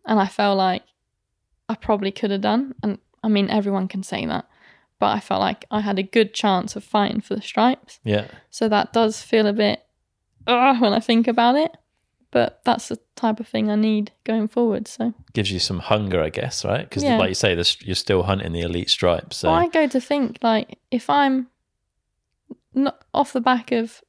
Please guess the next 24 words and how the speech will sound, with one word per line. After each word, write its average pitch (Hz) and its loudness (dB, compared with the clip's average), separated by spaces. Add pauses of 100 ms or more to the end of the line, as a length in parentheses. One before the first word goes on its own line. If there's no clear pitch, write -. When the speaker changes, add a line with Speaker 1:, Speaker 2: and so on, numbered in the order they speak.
(120)
Speaker 1:
something 247 2
really 220 2
scary, 208 -2
shitting - -2
myself 214 0
in 208 0
the 202 -2
start 202 -2
gate. 196 -2
I 269 6
used 311 4
to - -6
be 220 0
fired 226 4
up 208 0
in 190 -2
the 196 -4
start 196 -2
gate. 202 -4
I 233 2
used 240 2
to - -20
be 208 -2
like, 196 -2